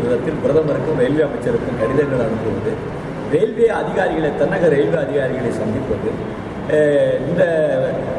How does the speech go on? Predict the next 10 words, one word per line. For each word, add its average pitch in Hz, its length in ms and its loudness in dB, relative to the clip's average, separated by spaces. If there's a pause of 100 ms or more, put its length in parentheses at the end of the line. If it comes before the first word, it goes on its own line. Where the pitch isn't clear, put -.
(160)
டெண்டர் 226 360 0
விடப்பட்ட 196 420 -2 (280)
முழு 170 160 2 (100)
ப-, 151 240 2
வே-, 139 240 2
ப-, 139 140 0
வேலைகளை 160 460 2 (280)
உடனடியாக 180 580 0
எல்லா 151 300 2
இடங்களிலும் 147 580 2